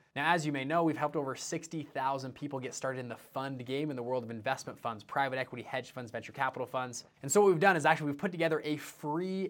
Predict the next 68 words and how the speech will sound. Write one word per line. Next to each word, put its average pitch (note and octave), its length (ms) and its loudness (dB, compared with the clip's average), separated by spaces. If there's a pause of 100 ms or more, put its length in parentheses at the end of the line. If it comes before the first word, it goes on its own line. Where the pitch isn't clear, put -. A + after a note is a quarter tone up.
course C#3+ 500 -2
on C3 220 -6
funds. A#2+ 320 -6
It's - 60 -16
a B2 40 -10
hundred E3+ 200 0
percent D#3 280 -2
free, D3 280 0
and C#3 100 -2
just D3 140 -4
in C#3+ 80 -4
full F3 200 2
transparency, C#3 800 -2 (120)
what D#3+ 120 6
you D#3 60 2
do D#3 160 4
is C#3 100 0
you C3 60 -4
just C3+ 140 -4
go E3+ 120 6
on D#3+ 160 8
there, D#3 140 6
you C#3+ 60 2
go C3+ 60 0
to B2+ 60 2
fundlaunch D#3 600 2
dot B2 200 -2
com, F3+ 240 0
you C#3+ 80 0
put D3+ 160 -2
in C#3+ 80 -2
your B2+ 120 -4
email. F3+ 520 -2
Selfishly, F3+ 480 4
I C#3 80 6
want D#3+ 260 4
your E3+ 80 -2
email D#3 220 0
just C#3 160 -2
so D3 80 2
I C#3 40 2
can C#3 120 -6
send D3 340 -2
more C#3+ 320 0
things D#3 300 -4
to D#3+ 140 -4
you, F3+ 160 0
more C3 180 0
podcast E3 480 2
episodes, C#3+ 260 -2
more B2+ 120 -4
other A#2+ 140 -2
stuff. G#3 340 2 (240)
And C#3 80 -2
what C#3+ 80 -2
you G3 120 -2
get F#3+ 140 4
in E3+ 60 -4
return E3 400 2
is C#3+ 200 -2
our C3+ 120 -2
full F3+ 460 0
course. D#3 340 -2
I - 20 -2
think E3 80 -2
it's C#3+ 100 -8
fifteen E3 480 -6
videos C#3+ 360 -2